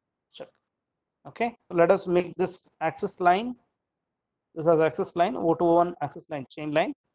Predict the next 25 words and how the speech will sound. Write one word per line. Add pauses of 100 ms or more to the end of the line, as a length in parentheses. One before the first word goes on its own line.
(320)
Okay, (500)
now (360)
what
is
the
third
stage? (540)
The
same
edge
is
inclined
thirty
degree
to (120)
which
edge? (360)
Edge
containing
the
corner.
That
is
nothing
but